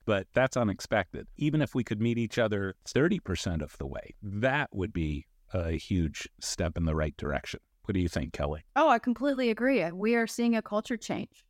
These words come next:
Speaker 2: Like, uh, in the United States, we are seeing a culture change that is, it's a force of some sort. It's not necessarily a choice. It's just, these are the conditions we're living in now.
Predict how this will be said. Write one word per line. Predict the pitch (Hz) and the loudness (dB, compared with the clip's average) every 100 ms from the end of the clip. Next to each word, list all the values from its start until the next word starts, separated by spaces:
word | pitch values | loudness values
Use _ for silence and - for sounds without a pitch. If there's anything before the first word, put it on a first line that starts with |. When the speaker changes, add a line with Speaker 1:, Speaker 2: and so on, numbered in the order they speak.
| - | -4
Speaker 2:
Like, | 214 214 | -4 0
uh, | 170 - | -4 -2
in | 220 220 | 0 2
the | 233 | 4
United | 220 208 202 - | 4 4 2 0
States, | - 190 - | -2 -2 -2
we | 196 196 | -2 0
are | 190 | 0
seeing | - 196 196 | -2 0 0
a | |
culture | - 196 - 196 | 0 -4 -2 -4
change | - 175 180 185 - | -2 -4 -4 -6 -6
that | 190 156 | -2 -2
is, | 185 185 175 - - _ - | 0 -2 -4 -12 -20 _ -6
it's | 202 - | -4 0
a | 214 | 0
force | 180 240 330 262 - - | 0 2 4 2 0 -4
of | 180 | -4
some | - 180 175 | 0 0 0
sort. | - 190 185 | -4 -4 -2
It's | 202 220 | -4 -2
not | 247 240 | 2 2
necessarily | 233 233 233 226 214 | 2 -2 0 2 0
a | |
choice. | - 240 262 - | 0 2 2 2
It's | 226 - - | -4 -4 -6
just, | 220 190 - | 0 0 0
these | 214 233 220 | -2 0 2
are | 214 | 2
the | 226 | 2
conditions | 220 208 214 - 196 185 | 0 0 0 -2 -4 -2
we're | 196 196 165 | -2 0 2
living | 185 226 | 2 2
in | 196 160 | 0 0
now. | 156 135 - | -2 -6 -12